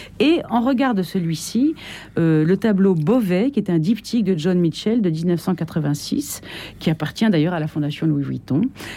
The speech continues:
et où là, on voit une co-, une coïncidence, une correspondance dans la manière de poser la touche, en grande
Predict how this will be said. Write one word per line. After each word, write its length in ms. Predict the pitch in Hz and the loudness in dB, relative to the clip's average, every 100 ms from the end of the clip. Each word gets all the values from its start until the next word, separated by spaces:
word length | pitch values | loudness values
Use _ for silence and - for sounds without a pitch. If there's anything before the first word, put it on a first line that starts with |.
| - | -2
et 120 | 185 | 2
où 120 | 202 220 | 4 6
là, 280 | 262 359 - | 4 2 0
on 140 | 190 | 2
voit 500 | 165 151 170 233 320 392 - - - - - - | 2 0 0 0 -2 -6 -14 -20 -20 -20 -10 0
une 180 | 180 170 - - | 2 2 -4 -6
co-, 300 | 349 349 - | 0 0 2
une 160 | 214 196 | 2 2
coïncidence, 1300 | - 370 392 302 285 - 151 143 165 269 - - - - | 0 2 2 2 0 -4 -2 -2 -4 -6 -12 -16 -16 -2
une 140 | 175 | -2
correspondance 1120 | 160 - 370 254 220 - 180 147 160 202 - - | 0 0 2 2 -2 -2 -2 0 -2 -4 -6 -2
dans 100 | 165 | 2
la 100 | 160 | 2
manière 320 | 170 190 196 | 4 4 2
de 100 | 160 | 2
poser 460 | 143 - 349 320 240 | -2 -2 2 4 4
la 140 | 165 | 0
touche, 560 | - - 156 - - - - - - - - | -4 -8 -8 -8 -10 -12 -16 -18 -18 -6 0
en 120 | 185 | 0
grande 640 | 175 185 240 320 311 190 | 0 2 4 4 4 2